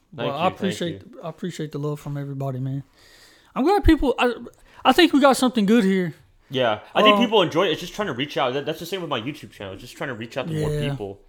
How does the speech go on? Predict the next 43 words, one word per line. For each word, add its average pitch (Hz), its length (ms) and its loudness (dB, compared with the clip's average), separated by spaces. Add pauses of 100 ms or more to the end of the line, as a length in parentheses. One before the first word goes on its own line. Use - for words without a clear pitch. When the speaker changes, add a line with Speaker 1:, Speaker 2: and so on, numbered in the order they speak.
(460)
Speaker 1:
But, 131 200 0
Speaker 2:
Yeah. 135 140 -6
Speaker 1:
you 156 60 -2
know, 160 120 2
for 147 120 -4
me, 160 200 -2
it's - 120 -6
kinda 147 180 -2
hard 135 380 -2
with 131 100 -8
the 131 60 -6
forty-niners, 127 540 -2
just 139 240 -4
forty-niners. 139 640 -2 (140)
Speaker 2:
Yeah. 147 320 -8
Speaker 1:
Now, 135 100 4
I 127 40 6
do 151 100 2
wanna 175 140 0
talk 151 140 -2
about 143 180 0
other 135 120 0
things, 131 260 -4
but 107 120 -10
they 120 80 -2
don't 135 100 -2
get 127 140 -6
as 104 160 -10
many 104 160 -8
views. 110 320 -8
I've 95 120 -14
done 131 140 -6
some 110 140 -12
testing, 101 500 -12 (180)
like, 107 160 -14 (200)
talking 139 220 -2
Speaker 2:
Sure, - 0 -
Speaker 1:
about 123 180 -2
other 117 140 -2
Speaker 2:
yeah. 139 60 -8
Speaker 1:
things, 107 460 -10
you 101 80 -12
know. 98 180 -8